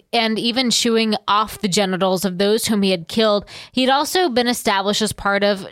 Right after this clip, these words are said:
Chicalito's horrific ritual. Unlike a cannibal, however, he does not appear to actually have swallowed the human flesh, let alone plan to do so in advance. It was more of a spontaneous action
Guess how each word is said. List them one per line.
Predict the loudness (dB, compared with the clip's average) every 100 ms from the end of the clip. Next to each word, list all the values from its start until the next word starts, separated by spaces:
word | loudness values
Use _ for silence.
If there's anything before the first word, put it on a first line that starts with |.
| -20 _ -6
Chicalito's | -2 0 2 0 0 0 0 0 0
horrific | 0 2 0 -6 -8 -4
ritual. | -2 0 0 0 -2 -6 -20 -8 -2
Unlike | 2 2 0
a | -2
cannibal, | -2 0 2 2 2 2
however, | 2 2 2 0
he | 0
does | 0
not | 0 0
appear | 0 -2
to | 0
actually | 0 -2 0 0
have | 0
swallowed | -2 0 2 2 2 0
the |
human | -2 -2 -4
flesh, | 0 0 0 -2
let | 0 0
alone | 2 2 0 0
plan | -2 0
to | 0
do | 0 -2
so | 0 0
in |
advance. | 0 0 0 0 -2 -6 -14 -16 -20 -4
It | 0
was | 2 2
more | 2 2
of |
a | 0
spontaneous | -2 -2 -2 0 0 2 0 2
action | 0 0 0 0